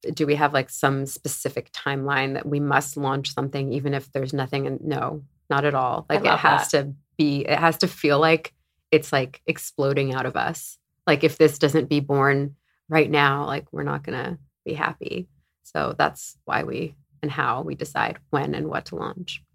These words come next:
Speaker 2: Yeah, I think it also probably speaks to the intent of your brand. You're not just releasing to release, but that must be hard in an industry where it's, like, again, all about access and output. Is it hard to keep up?
Speaker 1: I would, you would think it would be, but I actually think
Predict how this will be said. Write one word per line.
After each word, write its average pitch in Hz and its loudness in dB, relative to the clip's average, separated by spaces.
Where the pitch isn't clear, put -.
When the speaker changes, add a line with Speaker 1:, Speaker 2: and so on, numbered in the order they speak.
Speaker 2:
Yeah, 262 8
I 196 6
think 214 2
it - -6
also 208 2
probably 202 0
speaks - -6
to 180 -4
the 180 -4
intent 196 -4
of 190 -8
your 185 -4
brand. 196 2
You're 196 -2
not 190 2
just 196 -10
releasing 196 -4
to 196 -8
release, 196 0
but - 2
that 226 6
must 208 2
be 208 0
hard 202 6
in 190 -2
an 190 -4
industry 190 -6
where 196 -2
it's, 202 -6
like, - -2
again, 190 2
all 196 8
about 190 2
access 196 -2
and 196 -4
output. - -2
Is 214 4
it 208 2
hard 202 6
to 202 -8
keep 196 -4
up? 233 6
Speaker 1:
I 240 2
would, 170 -2
you 185 2
would 170 0
think 214 -2
it 151 -2
would 147 -2
be, 156 2
but 156 2
I 156 2
actually 160 -2
think 156 -4